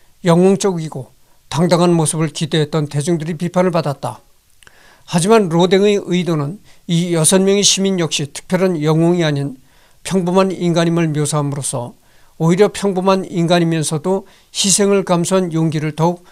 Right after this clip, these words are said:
부각시켜야 한 것이다. 시간이 흐르면서 로댕의 의도도 받아들여지고 수작으로 평가받았다. 자-, 자세한 내용은 칼레 문서의 칼레이 시민들 항목을 참조하기 바란다. 이런 얘기가 나옵니다.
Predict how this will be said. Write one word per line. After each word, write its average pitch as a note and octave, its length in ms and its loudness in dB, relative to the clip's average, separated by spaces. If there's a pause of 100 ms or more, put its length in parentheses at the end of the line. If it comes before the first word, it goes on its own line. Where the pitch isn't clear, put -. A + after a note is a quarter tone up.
(180)
부각시켜야 E3+ 1080 -2
한 F#3+ 120 0
것이다. C3 420 -8 (1080)
시간이 G3+ 400 2
흐르면서 E3+ 600 -2
로댕의 E3 580 0
의도도 E3+ 580 -2 (240)
받아들여지고 D3+ 880 -4
수작으로 E3 540 0
평가받았다. D#3+ 720 -8 (680)
자-, E3 200 2
자세한 E3 580 2
내용은 D#3+ 380 -2
칼레 E3+ 300 0
문서의 D#3+ 440 -2
칼레이 F#3 520 -2
시민들 F3+ 480 -2 (200)
항목을 D#3 380 -4
참조하기 D#3 480 -2
바란다. D#3 320 0
이런 D3+ 240 -4
얘기가 D3+ 520 -4
나옵니다. C3+ 800 -4